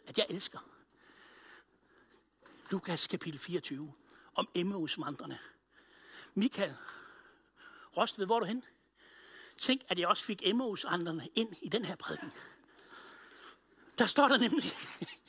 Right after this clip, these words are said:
<laughs> han griner så og lapper: "Jeg kommer altid ind på Emmaus-vandrerne." Men her er en detalje fra den beretning.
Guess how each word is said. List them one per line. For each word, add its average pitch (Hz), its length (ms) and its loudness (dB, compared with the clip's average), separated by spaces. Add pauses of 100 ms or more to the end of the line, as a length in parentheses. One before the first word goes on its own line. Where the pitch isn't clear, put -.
(120)
<laughs> - 680 -8
han 220 100 4
griner 269 240 4
så 220 80 6
og 220 60 6
lapper: 202 240 8
"Jeg 196 180 -2
kommer 254 160 4
altid 247 200 4
ind 240 200 2
på 214 220 -2
Emmaus-vandrerne." 180 640 0 (440)
Men 202 120 0
her 285 180 10
er 269 60 10
en 269 160 2
detalje 247 600 0 (460)
fra - 160 2
den 220 160 0
beretning. 185 480 2